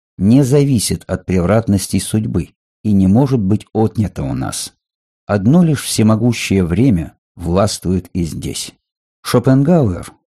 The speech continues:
рекомендует развивать свои индивидуальные свойства с наибольшей выгодой, то есть заботиться лишь о таком развитии,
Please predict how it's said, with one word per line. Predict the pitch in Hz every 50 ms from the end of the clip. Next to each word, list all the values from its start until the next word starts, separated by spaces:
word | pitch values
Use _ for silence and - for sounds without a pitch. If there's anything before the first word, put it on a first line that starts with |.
| _ -
рекомендует | 95 101 113 - 131 123 127 127 127 120 143 156 147 135 - -
развивать | 98 110 101 87 101 110 110 117 123 117 -
свои | - - 104 104 107 110 101
индивидуальные | - 98 104 104 92 95 92 98 92 98 101 101 92 90 85 85 85 85
свойства | - - - 110 147 151 - - - 85
с | - -
наибольшей | - 98 101 101 92 95 123 123 - - - 123
выгодой, | 117 123 131 117 82 87 78 65 - - - - _ _ _ _ _ _ _ _ _ _
то | - 120 156
есть | 143 95 78 - - - - _ _ _ _ _ _ -
заботиться | 85 82 90 107 113 113 143 156 139 139 117 - - 107
лишь | 101 104 98 - -
о | - 104
таком | - 101 98 - - 170 185 170
развитии, | 139 95 90 76 73 78 78 71 - - 85 87 - -